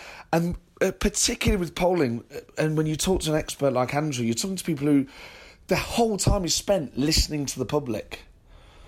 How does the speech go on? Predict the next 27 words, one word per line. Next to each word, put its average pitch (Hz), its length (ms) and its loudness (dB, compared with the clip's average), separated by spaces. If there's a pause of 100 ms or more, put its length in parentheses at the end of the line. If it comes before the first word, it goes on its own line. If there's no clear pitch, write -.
(560)
So 196 220 2
even 226 380 4
obsessives 151 580 0
like 147 180 2
me 160 300 2 (440)
get - 180 0
so 175 280 4
much 160 220 -2
from 143 120 -2
the 135 60 -2
media, 135 400 2
but 110 300 -4
A-, - 220 -6
Andrew 180 300 2
is, 160 200 0 (180)
uh, - 40 -6 (680)
deeply 175 500 2
involved 135 600 0 (100)
on 147 80 2
a 143 60 2
regular 151 520 2
basis 113 380 -2
on 135 60 -2
a 135 60 2
range 156 520 2
of 147 100 0
issues 113 560 -2